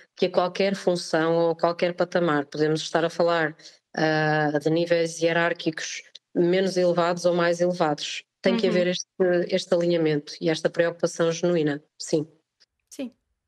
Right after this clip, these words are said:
Speaker 2: Falámos de retenção, falámos de formação, mobilidade interna. Mais algum ponto queiras destacar aqui na, na progressão?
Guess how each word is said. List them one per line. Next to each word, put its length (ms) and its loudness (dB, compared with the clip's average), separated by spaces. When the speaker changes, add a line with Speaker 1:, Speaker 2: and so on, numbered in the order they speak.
Speaker 2:
Falámos 480 4
de 80 -16
retenção, 720 -2
falámos 460 -2
de 60 -16
formação, 800 -2
mobilidade 560 2
interna. 540 0
Mais 260 4
algum 260 2
ponto 300 -4
queiras 320 -2
destacar 520 -8
aqui 300 -6
na, 260 -4
na 120 -4
progressão? 540 -4